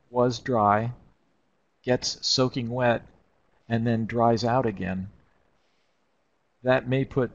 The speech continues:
more stress than the wood can handle, and you may end up with some checking. Um, but, uh, I think the idea of drying slowly, continuously, and evenly is just what to keep in mind.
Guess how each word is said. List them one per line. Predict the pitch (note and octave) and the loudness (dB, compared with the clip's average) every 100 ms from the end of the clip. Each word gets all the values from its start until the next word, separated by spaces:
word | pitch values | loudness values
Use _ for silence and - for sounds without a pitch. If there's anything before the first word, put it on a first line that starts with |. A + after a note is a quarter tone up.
| - | -8
more | A#2+ B2+ | -6 -4
stress | - - B2 B2 - | -6 0 2 2 0
than | A#2 | -4
the | A2 | -4
wood | G#2+ A2 | -2 -4
can | - G#2+ | -4 -4
handle, | G#2+ G#2+ G2+ | -2 -2 -4
and | G2+ | -4
you | G2+ | -4
may | G#2+ A2+ | -2 -2
end | - A#2 A#2 | -2 -4 -2
up | A2+ - | -2 -2
with | A2 | -10
some | - G#2+ | -8 -10
checking. | F#2+ G2+ G#2 - F#2 - _ _ _ _ _ _ _ _ G#2 | -8 -10 -10 -14 -16 -20 _ _ _ _ _ _ _ _ -10
Um, | G#2 G2+ G2 F#2 _ _ _ _ _ _ _ _ _ | -6 -6 -8 -12 _ _ _ _ _ _ _ _ _
but, | G#2+ G2+ - - | -10 -10 -10 -8
uh, | G2 G2 | -4 -4
I | - G#2 | -4 -6
think | A#2+ A2 - _ | -6 -8 -12 _
the | A#2 A2 | -4 -2
idea | G#2+ A2+ A2+ | -2 -2 -2
of | A2 F#2+ | -2 -4
drying | - A2+ A2 | -4 -2 -2
slowly, | G2+ - B2+ A#2+ A#2 A2+ A2 G#2+ A2 _ _ _ _ _ _ _ - | -2 -4 -2 -2 0 -2 -4 -6 -12 _ _ _ _ _ _ _ -12
continuously, | G#2+ - A2+ A2 G#2 - G#2+ G2+ G2 | -10 -6 -6 -4 -6 -6 -6 -6 -6
and | G#2 G2 | -6 -6
evenly | B2+ A2+ G#2+ F#2+ F#2+ F#2+ - - | -8 -6 -6 -6 -8 -10 -14 -10
is | G2+ F#2+ - - _ _ _ _ _ | -8 -8 -12 -14 _ _ _ _ _
just | _ - | _ -14
what | G#2 - | -14 -10
to | - | -12
keep | - G#2 | -10 -10
in | F#2+ | -10
mind. | F#2 F2+ F2+ | -8 -8 -10